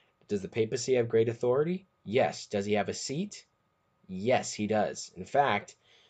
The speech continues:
the Pope is considered to be infallible when he's speaking from, quote, "the seat," ex cathedra is what they call it. They also say that he holds the place of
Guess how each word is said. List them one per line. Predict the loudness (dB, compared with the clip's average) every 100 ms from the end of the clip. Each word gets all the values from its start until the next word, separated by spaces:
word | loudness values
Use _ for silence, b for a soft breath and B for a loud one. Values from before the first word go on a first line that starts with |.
| b b b -14
the | -2
Pope | 6 6 6 2
is | -4 -4
considered | -6 -6 -2 0 0 -2
to | -4
be | -4 -4
infallible | -6 -6 -2 2 6 6 6 4 4 0 _
when | -4 -2
he's | -4 -8
speaking | -10 -2 -2 0 0 -2 -4 -12 _ _
from, | 2 4 4 0 -8 -18 _ _ _ -2
quote, | 4 4 4 -2 _ _ _ _ _ _ _
"the | 2 2
seat," | 2 -4 -4 -10 -20 _ 0
ex | 0 -2 -12
cathedra | -12 -4 -4 -4 -8 -12 _ -10
is | -6 -4
what | -4
they | -6
call | -6 -4 -4
it. | -8 _ _ B B B B B -6
They | 0
also | 2 2 -2
say | 2 2 2
that | 0
he | -4 -4 -4
holds | -2 0 0 -2 -8
the | -10
place | -2 -2 -2
of | -6